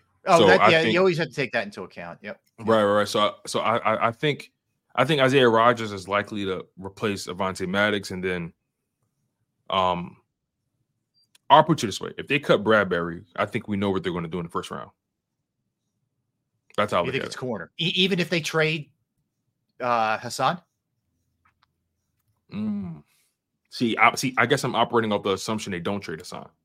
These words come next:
Speaker 2: So if they
Speaker 1: I, I
Speaker 2: don't
Speaker 1: think if
Speaker 2: trade
Speaker 1: they don't
Speaker 2: Hassan
Speaker 1: trade Hassan, I, I think you're right. I, I, I believe corner is where they're going.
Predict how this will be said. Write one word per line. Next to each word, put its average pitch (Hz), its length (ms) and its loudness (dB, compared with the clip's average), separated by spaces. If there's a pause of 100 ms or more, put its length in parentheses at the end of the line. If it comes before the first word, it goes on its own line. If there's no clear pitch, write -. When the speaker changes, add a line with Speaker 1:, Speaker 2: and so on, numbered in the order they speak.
(1300)
Speaker 2:
So 87 440 -4 (320)
if - 180 -4
they 160 80 4
Speaker 1:
I, 185 40 10
I - 20 4
Speaker 2:
don't 196 200 4
Speaker 1:
think 233 40 2
if 233 140 2
Speaker 2:
trade 208 80 4
Speaker 1:
they 190 40 4
don't 196 160 6
Speaker 2:
Hassan 170 120 -2
Speaker 1:
trade 190 200 0
Hassan, 131 800 -4
I, 123 200 -4
I 131 120 -6
think 127 320 -12
you're 113 100 -10
right. 90 340 -10
I, 117 100 -2
I, 117 360 -4
I 131 40 -2
believe 120 340 -10
corner 110 400 -10
is 101 80 -18
where 98 180 -10
they're 87 100 -16
going. 78 320 -16